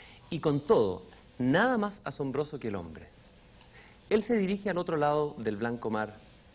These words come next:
con la ayuda del tempestuoso viento del sur. Bajo las rugientes olas, avanzando, y a la más poderosa de las diosas, a la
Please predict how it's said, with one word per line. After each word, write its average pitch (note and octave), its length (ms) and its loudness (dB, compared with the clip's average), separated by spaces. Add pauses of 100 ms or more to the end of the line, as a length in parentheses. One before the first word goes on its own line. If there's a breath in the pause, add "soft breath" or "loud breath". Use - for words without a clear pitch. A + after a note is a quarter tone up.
(240)
con G#2+ 160 -6
la G#2 60 -2
ayuda B2+ 340 -2
del G#2 160 -4
tempestuoso B2 800 -8
viento A2 380 -6
del G2 100 -8
sur. F2 280 -14 (1000)
Bajo A2 240 -4
las G#2+ 140 -6
rugientes E3 720 -4
olas, C#3 260 -6 (520)
avanzando, A2 680 -4 (680 loud breath)
y A2+ 120 0
a B2 60 6
la B2 80 4
más F3 220 0
poderosa D3+ 500 4
de B2 80 4
las A2+ 180 -2
diosas, C#3+ 400 -6 (840 loud breath)
a G#2 120 0
la G#2 160 0